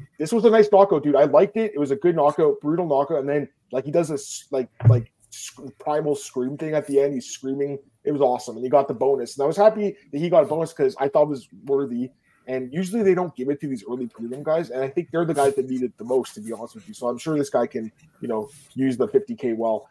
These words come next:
Um, speaking of another guy, he didn't get a bonus, but I thought this was,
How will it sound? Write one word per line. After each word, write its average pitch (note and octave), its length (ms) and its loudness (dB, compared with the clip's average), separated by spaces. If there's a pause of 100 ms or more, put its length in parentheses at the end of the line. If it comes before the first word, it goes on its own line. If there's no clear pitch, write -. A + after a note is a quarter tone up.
Um, B2+ 160 -4
speaking G3 280 2
of D3 60 0
another C#3+ 180 2
guy, C#3 100 2
he F3+ 140 -6
didn't G3+ 160 4
get E3 100 2
a C#3 60 2
bonus, C#3+ 320 2
but B2 160 -6
I D3 100 0
thought G3+ 240 4
this D3 180 -8
was, C#3 300 0